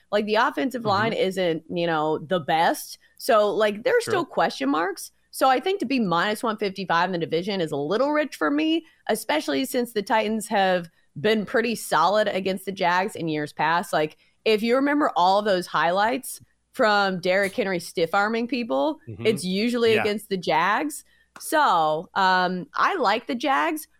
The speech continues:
Speaker 1: but I don't like 'em as much as this line indicates.
Speaker 2: Yeah, I don't know if I wanna put minus one fifty-five on the Jags, but I will say this, and, and you're absolutely right.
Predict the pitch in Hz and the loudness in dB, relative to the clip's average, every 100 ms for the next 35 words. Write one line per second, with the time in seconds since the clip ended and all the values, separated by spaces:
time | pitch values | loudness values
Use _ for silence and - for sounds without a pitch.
0 | - 151 220 240 285 320 208 214 233 226 | -8 2 4 4 2 0 0 0 0 -2
1 | 196 170 170 175 226 - - 185 175 170 | -4 -4 -2 0 -2 -4 -4 -4 -4 -4
2 | 180 160 151 139 139 - - - - - | -2 -2 -2 -6 -10 -14 -16 -18 -20 -20
3 | _ _ _ _ _ _ _ _ _ _ | _ _ _ _ _ _ _ _ _ _
4 | _ _ _ _ _ _ 175 175 233 240 | _ _ _ _ _ _ -4 0 2 2
5 | 226 175 247 247 208 196 180 151 - 131 | 2 0 0 0 0 0 -2 -2 -6 -4
6 | 117 127 127 - 120 113 113 101 98 - | -2 -2 -2 -4 -4 -6 -8 -8 -10 -6
7 | 104 104 104 92 - 92 90 87 - 95 | -4 -2 -4 -6 -8 -10 -8 -10 -6 -4
8 | 92 - 120 113 117 175 254 - 156 127 | -6 -4 -2 0 2 2 2 0 0 0
9 | 110 - 131 147 143 156 175 151 147 156 | -2 -4 -4 -2 -2 0 -2 0 -2 -2
10 | - - 117 101 98 90 | -6 -6 -4 -2 -2 -4